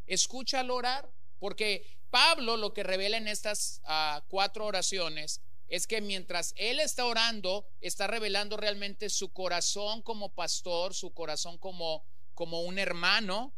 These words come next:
a estos creyentes de las tres iglesias ya, ya mencionada. Ahora, vuelvo a observar lo que yo observé la semana pasada para quienes no estuvieron. Pablo no pide en estas oraciones, no está pidiendo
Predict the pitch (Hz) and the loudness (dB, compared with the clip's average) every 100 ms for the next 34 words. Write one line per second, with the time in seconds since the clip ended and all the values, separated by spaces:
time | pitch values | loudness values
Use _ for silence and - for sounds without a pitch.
0 | - - 151 170 175 196 185 185 165 165 | -4 -2 2 4 2 0 0 0 2 2
1 | 170 170 165 156 147 139 - - - 156 | 2 0 -2 -2 0 2 0 -2 -2 -2
2 | 160 170 156 156 - 156 139 147 147 147 | 0 0 0 0 0 -2 -2 0 2 0
3 | 143 - - - - - - 143 151 151 | -2 -4 -4 -4 -4 -4 -4 -2 0 0
4 | 165 160 170 160 175 185 147 117 - - | 0 0 0 0 2 2 0 -2 -4 -4
5 | - - - - - 151 170 160 - 139 | -4 -4 -4 -4 -2 2 4 4 2 0
6 | 160 196 202 220 214 190 170 185 190 190 | 2 2 4 2 4 0 2 2 2 -2
7 | 175 165 - 185 160 170 170 170 160 160 | -2 -2 0 0 0 0 0 0 0 -2
8 | 170 175 156 160 - 143 135 143 135 131 | -2 -2 0 -2 -2 -4 -4 -4 -4 -4
9 | 139 127 143 135 131 110 107 - - - | -4 -4 -4 -2 -2 -4 -6 -4 -4 -4
10 | - - - - 220 240 247 247 220 240 | -4 -4 -4 -2 0 0 0 -2 -4 -4
11 | - 233 254 214 180 175 202 185 180 165 | -4 -4 -2 -2 -2 -2 -2 -2 -2 0
12 | - 151 135 160 - - - 147 175 202 | 0 0 -4 -4 -2 -2 -4 -4 -2 0
13 | - 208 208 196 190 185 196 | 2 0 0 0 0 -2 -2